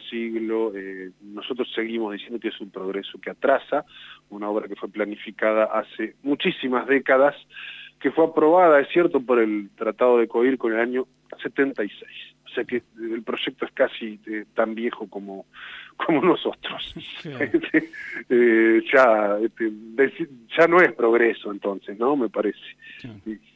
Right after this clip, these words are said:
Speaker 1: y situémonos, año setenta y seis, este, con un módulo del río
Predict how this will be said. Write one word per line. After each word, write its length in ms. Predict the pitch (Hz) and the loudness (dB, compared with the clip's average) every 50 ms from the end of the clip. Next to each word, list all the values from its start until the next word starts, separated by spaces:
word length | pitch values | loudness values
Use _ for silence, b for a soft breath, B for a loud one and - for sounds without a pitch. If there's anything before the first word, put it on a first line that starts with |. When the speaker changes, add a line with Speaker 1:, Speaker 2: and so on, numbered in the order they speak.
| _ _ _ _ - 123 120 | _ _ _ _ -20 -14 -10
Speaker 1:
y 160 | 123 123 120 - _ _ _ _ _ - - | -10 -10 -10 -10 _ _ _ _ _ -20 -16
situémonos, 720 | - 123 113 - 170 190 190 175 170 180 214 190 147 - - | -16 -16 2 6 6 6 8 6 6 6 6 6 4 4 2
año 160 | 139 147 143 | 0 0 2
setenta 540 | - 131 120 - 175 180 175 160 151 - 139 | 0 -2 0 2 2 2 2 2 0 0 0
y 100 | 131 131 - | 0 -2 -2
seis, 260 | - 180 175 151 120 - - - - - _ _ _ | 0 0 2 2 0 -6 -14 -20 -20 -20 _ _ _
este, 180 | _ 98 95 | _ -12 -12
con 160 | - - 107 110 | -6 -4 -2 -2
un 220 | 123 127 127 120 | 0 -2 -2 -2
módulo 440 | 123 131 143 143 139 135 131 123 120 | -4 -2 -2 -2 0 2 2 4 4
del 140 | 117 117 120 | 4 4 2
río 380 | 120 139 156 165 170 185 180 | 0 2 4 4 4 4 2